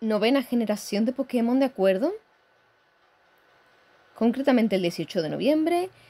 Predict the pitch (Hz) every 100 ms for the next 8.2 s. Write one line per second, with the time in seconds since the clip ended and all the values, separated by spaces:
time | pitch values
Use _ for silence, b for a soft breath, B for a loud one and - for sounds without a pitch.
0 | b 196 214 - 226 269 220 156 156 -
1 | 359 330 - b b _ - 180 202 302
2 | 311 311 294 294 277 220 - 285 214 175
3 | - 320 294 165 - _ 269 285 185 180
4 | 175 185 160 - 277 202 247 - 170 196
5 | 175 196 b b b b b - 277 277
6 | 359 330 330 269 330 311 302 330 311 294
7 | 294 - - 320 269 294 277 240 - 269
8 | 247 254